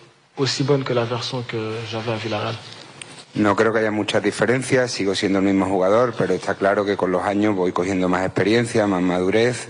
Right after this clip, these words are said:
Speaker 2: y creo que la versión actual mía es la que más contento me siento y,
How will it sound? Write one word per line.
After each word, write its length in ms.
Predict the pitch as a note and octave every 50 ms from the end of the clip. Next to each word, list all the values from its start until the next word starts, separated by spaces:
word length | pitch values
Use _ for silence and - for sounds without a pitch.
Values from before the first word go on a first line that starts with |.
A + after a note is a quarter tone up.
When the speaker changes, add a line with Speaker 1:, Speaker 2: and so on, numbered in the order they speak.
| - -
Speaker 2:
y 260 | G2 F#2 F2 E2+ D#2+
creo 260 | - F2 F#2 F#2 F2+
que 120 | G2 G2
la 120 | G2 F#2+ F#2
versión 520 | F#2 F2+ - - - A2 G2+ G#2 G2+ F#2
actual 560 | E2+ G2+ G#2 - - - G#2 G#2+ A#2 B2 B2
mía 440 | A2 A2 A#2 B2 C3 C3 C3 B2+ A#2+
es 80 | G#2+ G2
la 100 | G2 F#2+
que 460 | - G2+ G2 G2 F#2+ F#2+ F#2 G2+ A2 - - - - - - -
más 140 | G#2+ G#2 -
contento 680 | - G#2 G2+ A#2 A#2 A#2 A2+ A#2+ A2+ A2 A2 G#2 G2
me 140 | G2 G2 G2
siento 500 | - - B2 A#2+ A#2 A#2 A#2 A#2 G#2+ G#2
y, 60 | G2